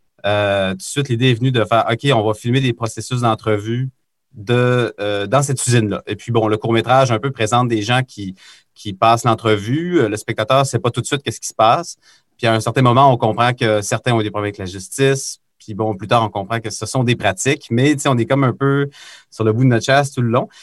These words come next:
Et puis, le, quand l'usine, en fait, quand le conseil d'administration de l'usine a vu ce film-là, euh, il était très fier de ça, en fait. Il était très content de m'avoir ouvert les portes et tout ça à ce moment-là.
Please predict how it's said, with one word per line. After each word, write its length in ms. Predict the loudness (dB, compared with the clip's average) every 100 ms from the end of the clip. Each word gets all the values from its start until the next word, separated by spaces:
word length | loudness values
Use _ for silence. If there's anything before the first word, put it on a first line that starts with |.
| -4
Et 60 | -2
puis, 140 | 2
le, 280 | 4 4 2
quand 140 | 2 4
l'usine, 600 | 6 4 2 2 2 2
en 160 | 2 2
fait, 400 | _ _ -12 -2
quand 80 | 0
le 80 |
conseil 300 | 2 0 2
d'administration 480 | 0 0 0 0 2
de 60 | 2
l'usine 260 | 4 4
a 80 | 4
vu 200 | 2 -2
ce 140 | -2 -2
film-là, 380 | 0 0 0
euh, 480 | 2 2 0 0 -4 -8 _ _ _ _ _
il 100 | -10
était 120 | -6
très 220 | -4 -4 -2
fier 320 | 2 4 2
de 100 | 0
ça, 180 | -4 -4
en 60 |
fait. 80 | -6 -12
Il 20 |
était 140 | -10
très 140 | -6 0
content 380 | 0 2 0
de 60 | 2
m'avoir 260 | 2 0 0
ouvert 220 | 0 -2
les 140 | -2
portes 320 | -2 -2 -2
et 60 | -6
tout 100 | -8
ça 80 | -6
à 40 |
ce 60 | -4
moment-là. 380 | -6 -4 -4 -6